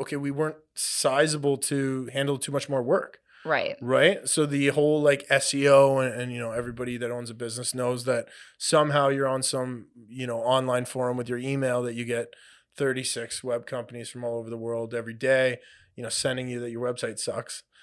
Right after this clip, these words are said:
Speaker 2: Yeah.
Speaker 1: Um, the nice thing now is that I can send them a note back saying, "You really think my website sucks?"
Speaker 2: Here are my results. <laughs> Yeah.
Speaker 1: Yeah.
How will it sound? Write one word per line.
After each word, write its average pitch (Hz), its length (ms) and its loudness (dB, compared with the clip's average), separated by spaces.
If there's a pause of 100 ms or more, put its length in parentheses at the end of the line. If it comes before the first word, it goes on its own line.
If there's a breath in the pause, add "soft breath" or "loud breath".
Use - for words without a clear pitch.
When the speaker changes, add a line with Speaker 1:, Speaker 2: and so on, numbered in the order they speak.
(160 soft breath)
Speaker 2:
Yeah. 123 320 0
Speaker 1:
Um, 117 260 -6
the 139 100 -2
nice 143 260 6
thing 139 180 0
now 131 220 2
is 131 120 0
that 127 100 0
I 123 80 0
can 123 140 -8
send 123 240 -4
them 120 100 -4
a 117 60 -6
note 117 200 -4
back 113 280 0
saying, 117 300 -8
"You 117 120 -10
really 147 260 2
think 160 220 -4
my 156 80 -4
website 139 400 -2
sucks?" 147 400 -2 (480 soft breath)
Speaker 2:
Here 240 160 4
are 277 60 6
my 302 100 2
results. 185 540 -2
<laughs> - 20 -4
Yeah. 247 320 6
Speaker 1:
Yeah. - 200 -4